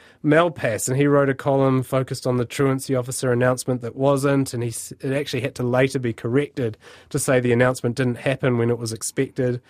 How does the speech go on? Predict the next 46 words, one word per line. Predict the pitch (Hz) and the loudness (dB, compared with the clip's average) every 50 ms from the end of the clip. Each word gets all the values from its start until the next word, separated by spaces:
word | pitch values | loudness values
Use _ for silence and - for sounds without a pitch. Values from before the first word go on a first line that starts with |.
| - - - - - | -20 -20 -20 -16 -8
and | - 120 113 110 110 110 - | -4 -2 -2 -2 -2 -2 -2
was | 147 120 | -4 -4
expected | 123 120 - - 147 123 131 131 | -4 -4 -4 -4 -4 -4 -4 -4
to | 123 127 | -2 0
happen | 127 131 127 - 127 | 0 0 0 0 2
later | 127 127 127 123 127 | 2 2 2 2 2
in | 123 123 | 2 2
the | 120 120 | 2 2
week. | 123 131 131 131 131 - | 2 2 0 0 -2 -2
And | 127 120 120 - | -4 -4 -2 0
there | - 160 | 2 4
might | 160 170 180 170 | 4 4 2 2
need | 175 165 147 | 0 -2 -2
to | - | 0
be | 143 147 143 | 0 0 0
a | 135 | 0
correction | - 147 147 151 143 - - 131 | 2 2 2 2 0 -2 -4 -4
to | 120 127 | -2 0
that | 120 135 135 135 - | 0 0 0 -2 -2
correction | - 143 139 147 139 - - 127 | -4 -2 -2 -2 -2 -4 -6 -6
because, | 117 120 - - 139 127 117 - - - - - - - _ - | -6 -4 -2 0 0 0 -2 -4 -10 -20 -20 -20 -20 -20 _ -4
uh, | - 135 120 120 | -2 0 0 2
now | 127 127 127 131 127 | 2 2 2 2 2
it | 120 | 2
seems | - - 135 127 123 120 | 0 0 0 0 0 -2
the | 120 | -4
truancy | - - 139 135 131 131 - 131 127 | -2 0 0 2 0 0 -2 -2 -2
officer | 120 117 - 117 - - 123 117 113 - - - - - - _ | -2 -2 -4 -4 -2 0 0 0 0 -4 -8 -16 -20 -20 -14 _
announcement | - 151 135 127 127 127 - 131 117 | 0 2 4 4 2 0 -2 -6 -4
has | - 135 120 117 | -2 -2 -2 -2
been | - 120 117 | -2 -2 -2
pushed | 117 - 139 131 - - - | -2 -2 -4 -4 -4 -4 -4
back | - 123 120 - - | -2 -2 -2 -2 -2
even | 135 123 123 117 | -2 -2 -2 -4
further | - - 170 196 214 196 170 | -4 0 2 2 2 4 2
by | 143 131 120 113 113 | 0 0 0 -2 -2
Cyclone | - - 127 117 113 - - - 120 110 107 | -2 -2 -4 -4 -4 -6 -4 -2 -2 -2 -2
Gabrielle. | 107 - 117 110 110 110 117 110 110 110 113 113 113 117 - - - - - - _ _ - | -2 -4 -4 -4 -4 -4 -4 -2 0 0 0 0 0 -2 -6 -12 -20 -20 -20 -20 _ _ 2
And | 170 160 156 147 143 139 135 147 - | 4 4 4 4 2 0 -2 -4 -6
you | - 170 175 | -2 -2 0
also | 202 202 - 208 | 0 0 -2 -2
had, | 170 175 170 160 151 147 | 0 2 2 2 2 0
at | - 151 139 | -4 -8 -8
the | 131 131 | -8 -4
same | - - 156 143 139 135 | 0 2 2 4 4 2
time, | 131 - 156 147 139 135 127 127 123 123 | 2 2 2 2 4 4 2 2 0 -4